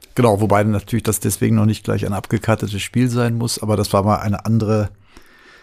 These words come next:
wieder erfrischende Kubicki-Äußerung, die das Ganze in etwas andere Fahrwässer gelenkt hat. Manche haben sich noch gefragt, wieso kann eigentlich Lindner,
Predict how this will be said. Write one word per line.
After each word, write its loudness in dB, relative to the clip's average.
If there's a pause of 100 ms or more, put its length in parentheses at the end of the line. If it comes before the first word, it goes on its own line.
(140)
wieder 6
erfrischende 4
Kubicki-Äußerung, 0
die -2
das -4
Ganze 0
in -8
etwas -6
andere -4
Fahrwässer -4
gelenkt -4
hat. -4 (140)
Manche 4
haben 2
sich 0
noch 2
gefragt, 0
wieso -2
kann -2
eigentlich -4
Lindner, -4